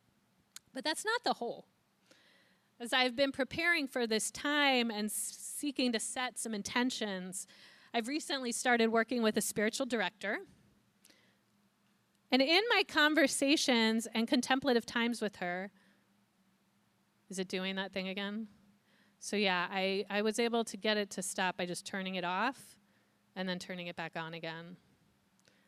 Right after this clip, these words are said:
I don't know why it's doing that, but hopefully that will help. Sorry to the folks in Zoom. <laughs> Maybe I'll give them a moment just to see if that, uh, comes back. We're good? Okay.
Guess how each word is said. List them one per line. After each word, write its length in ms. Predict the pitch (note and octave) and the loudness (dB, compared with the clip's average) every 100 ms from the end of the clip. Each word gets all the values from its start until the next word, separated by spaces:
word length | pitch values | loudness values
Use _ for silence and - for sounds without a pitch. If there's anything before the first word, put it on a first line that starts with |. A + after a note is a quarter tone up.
| _ _ _ | _ _ _
I 80 | G#3 | -4
don't 220 | G3+ G#3 | -2 -2
know 140 | G#3+ F#3+ | -2 -4
why 180 | F3+ E3+ | -4 -4
it's 180 | E3+ | -6
doing 260 | - E3 D#3+ | -8 -10 -10
that, 180 | D#3+ E3 G#3+ _ _ _ _ _ _ _ _ _ _ _ _ _ _ _ _ _ _ _ _ - | -12 -14 -16 _ _ _ _ _ _ _ _ _ _ _ _ _ _ _ _ _ _ _ _ -8
but 80 | |
hopefully 320 | F3 E3+ E3+ D#3+ | -6 -6 -4 -4
that 100 | E3 | -4
will 120 | D#3+ | -6
help. 280 | D#3 D3+ - _ _ _ _ _ _ _ _ _ _ _ _ | -8 -12 -16 _ _ _ _ _ _ _ _ _ _ _ _
Sorry 600 | - - B3 A3 G#3+ G#3 G3+ - | -14 -6 0 2 2 0 -2 -4
to 80 | |
the 80 | A3+ | -4
folks 380 | G#3 A3+ G3+ - | -2 -2 -4 -6
in 120 | G#3 | -10
Zoom. 460 | F#3 F#3 F#3 F3 E3+ _ _ _ | -8 -6 -6 -8 -14 _ _ _
<laughs> 80 | A3 _ - - - - | -20 _ -20 -20 -20 -6
Maybe 180 | A3 | 0
I'll 80 | B3 | 0
give 200 | A#3 G#3+ | 0 -4
them 100 | G3+ | -4
a 60 | G3 | -6
moment 440 | F#3+ F#3 F#3 F3+ F#3 _ _ _ _ _ - | -4 -4 -6 -8 -12 _ _ _ _ _ -16
just 220 | - - | -14 -10
to 100 | - | -8
see 280 | F3+ - F#3+ | -8 -6 -6
if 120 | F3 E3 - | -6 -8 -8
that, 260 | E3 E3 | -6 -4
uh, 240 | E3 D#3+ E3 - _ | -4 -6 -8 -12 _
comes 180 | F#3 E3+ | -12 -10
back. 200 | - E3 | -8 -6
We're 140 | F3+ F3 | -4 2
good? 240 | G3+ C4 D#4 _ G#3 | 4 4 0 _ -8
Okay. 280 | G#3 E3+ | -4 -6